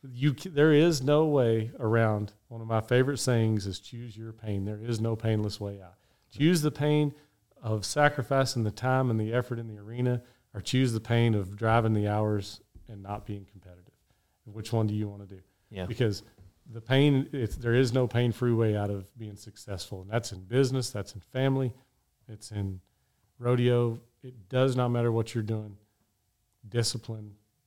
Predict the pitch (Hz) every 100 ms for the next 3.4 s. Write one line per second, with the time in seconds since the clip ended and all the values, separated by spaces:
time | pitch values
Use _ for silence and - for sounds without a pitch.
0 | _ _ _ _ 107 101 95 - 104 101
1 | 95 107 110 110 110 110 104 98 95 98
2 | 95 98 _ _ _ _ 113 107 107 110
3 | - - - 90